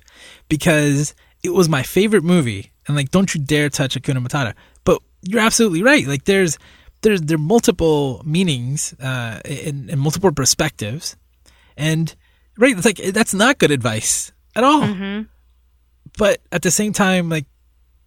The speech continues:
Speaker 1: worrying isn't, isn't helpful anyway. Isn't helpful either. So
Speaker 2: But then in the movie, you get, when he says Hakuna Matata to Nala, she's like, "What? Our people are, like, starving."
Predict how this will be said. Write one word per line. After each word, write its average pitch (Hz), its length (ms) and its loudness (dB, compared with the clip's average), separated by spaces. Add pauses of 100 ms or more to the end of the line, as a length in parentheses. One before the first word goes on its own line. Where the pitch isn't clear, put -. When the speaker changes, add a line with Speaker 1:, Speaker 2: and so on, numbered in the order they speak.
(220)
Speaker 1:
worrying 196 400 -2
isn't, 190 440 0 (1000)
isn't 165 220 -8
helpful 214 420 0
anyway. 120 560 -2
Isn't 175 240 -4
helpful 185 340 -2
either. 135 320 -2 (600)
So 135 360 -2 (340)
Speaker 2:
But 269 140 2
then 277 180 4
in 277 160 4
the 262 80 6
movie, 277 320 4
you 226 320 -2
get, 226 440 2
when 226 180 -2
he 220 140 2
says 269 220 0
Hakuna 277 380 2
Matata 269 400 2
to 233 100 -4
Nala, 214 400 2
she's 202 200 -4
like, 196 220 -6
"What? 165 580 -2 (200)
Our - 120 4
people 427 400 2
are, 240 140 4
like, 208 340 -2
starving." 302 960 2